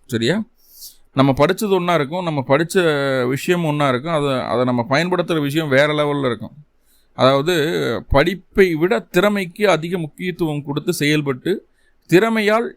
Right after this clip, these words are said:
அனைத்தையும் சாதித்து காட்டக்கூடிய ஒரு அற்புதமான நல்ல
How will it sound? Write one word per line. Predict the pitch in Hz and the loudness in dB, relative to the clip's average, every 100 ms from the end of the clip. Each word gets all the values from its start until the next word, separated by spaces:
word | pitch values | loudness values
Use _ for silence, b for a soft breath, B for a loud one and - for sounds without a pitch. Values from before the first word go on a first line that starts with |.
| - | -10
அனைத்தையும் | - 143 202 202 190 226 240 | -2 0 0 -2 -6 -6 -8
சாதித்து | - 160 170 196 196 | -4 0 2 0 -4
காட்டக்கூடிய | 180 160 147 135 147 214 | -2 -2 -2 -4 -2 0
ஒரு | 180 | 2
அற்புதமான | 143 151 180 180 170 156 190 302 _ _ _ _ | 0 0 -2 -2 -2 -2 -2 -4 _ _ _ _
நல்ல | 123 143 185 208 226 247 - | 2 2 2 0 -2 -2 -10